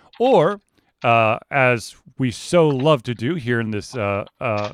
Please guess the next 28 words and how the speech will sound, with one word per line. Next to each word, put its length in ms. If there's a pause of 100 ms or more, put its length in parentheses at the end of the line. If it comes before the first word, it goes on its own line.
(420)
amazing 640
U 220
S 160
of 160
A, 400
capitalism, 760 (400)
uh, 340
we, 320 (600)
we 180
buy 400 (160)
everything 480
we 120
can 80
get 100
our 80
hands 280
on 220
and 240
then 140
turn 180
around 300
and 100
try 160
to 60
make 120
a 40
bigger 180
profit. 300